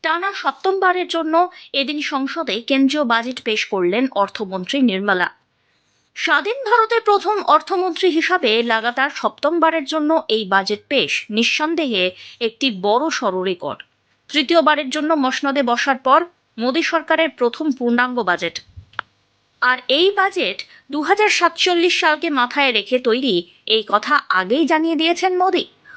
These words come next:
প্রধানমন্ত্রীর সেই কথাই সত্যি হলো বাজেট পেশ শুরু হওয়ার কিছুক্ষণ পরেই। এবারের বাজেটে নটি বিষয়ের ওপরে বিশেষভাবে জোর দেওয়া হয়েছে। শিক্ষা, প্রশিক্ষণ, কৃষি উৎপাদন, কর্মসংস্থান, পরিকাঠামোয় জোর দেওয়া হয়েছে।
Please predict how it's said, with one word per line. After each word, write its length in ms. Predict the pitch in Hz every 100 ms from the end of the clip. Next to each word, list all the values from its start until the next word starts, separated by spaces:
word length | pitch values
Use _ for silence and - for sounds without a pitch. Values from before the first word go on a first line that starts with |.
| -
প্রধানমন্ত্রীর 720 | 302 330 453 440 453 427 440 -
সেই 200 | 381 370
কথাই 340 | 370 311 349 349
সত্যি 380 | - 302 370
হলো 260 | 339 359 202 214
বাজেট 380 | 214 220 311 -
পেশ 160 | 311 339
শুরু 220 | - 220
হওয়ার 280 | 208 180 247
কিছুক্ষণ 440 | 277 233 220 220 196
পরেই। 340 | 220 190 147 - _ _ _ - - -
এবারের 460 | 262 254 302 403 427
বাজেটে 400 | 269 285 381 359 226
নটি 340 | 254 254 262 403
বিষয়ের 440 | 359 - 349 339
ওপরে 280 | 294 320 415
বিশেষভাবে 600 | 277 262 285 - 262 269
জোর 200 | 262 214 180
দেওয়া 200 | 180 180
হয়েছে। 320 | 127 - - _ _ _ _ - -
শিক্ষা, 420 | 370 359 - 349 359 330
প্রশিক্ষণ, 540 | 294 320 269 302 277 277 -
কৃষি 300 | 285 285 294
উৎপাদন, 480 | 262 247 247 247 285 311
কর্মসংস্থান, 920 | 277 214 214 214 208 196 - - 262 294 - _ -
পরিকাঠামোয় 760 | 277 320 339 247 226 214 196 190
জোর 220 | 220 165
দেওয়া 200 | 147 170
হয়েছে। 320 | 170 143 135